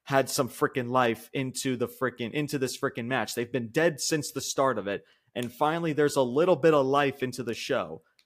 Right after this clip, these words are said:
And, and that's, and that tells you right there of how good this segment in this match was. So damn solid, good tag match from F T R and J-, and Jay Lethal. And then following that was the, uh, was Wardlow versus Christian Cage.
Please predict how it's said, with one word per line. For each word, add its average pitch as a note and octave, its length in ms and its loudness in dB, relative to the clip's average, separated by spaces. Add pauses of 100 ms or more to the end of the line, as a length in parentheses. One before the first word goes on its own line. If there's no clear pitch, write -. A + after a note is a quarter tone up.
(220)
And, A#2 280 -2
and A2+ 260 -4
that's, - 420 0
and A#2 160 -2
that E3 200 4
tells E3+ 340 6
you C#3+ 80 2
right C#3 260 4
there C3 220 4
of A2+ 100 -6
how A#2+ 180 2
good A#2 320 -4
this A#2+ 220 -6
segment G#2+ 360 -4
in G#2 60 -6
this G2+ 200 -10
match G2 280 -10
was. - 340 -8 (420)
So - 260 -6
damn G3+ 260 4
solid, D#3+ 420 4
good D3 180 2
tag B2+ 300 0
match B2 240 -2
from B2 140 -8
F A#2 120 -6
T A#2+ 200 -4
R A#2 120 2
and A2 80 -4
J-, A2 240 -4
and A#2 140 -10
Jay A2+ 160 -4
Lethal. A2 480 -4 (320)
And C3+ 100 -8
then D#3 100 0
following A3+ 460 4
that F#3+ 240 2
was E3 340 4
the, D3+ 260 2
uh, C#3+ 200 4
was C#3+ 280 -2 (240)
Wardlow F#3+ 500 6
versus E3 340 0
Christian C#3 420 -6
Cage. A2+ 520 -6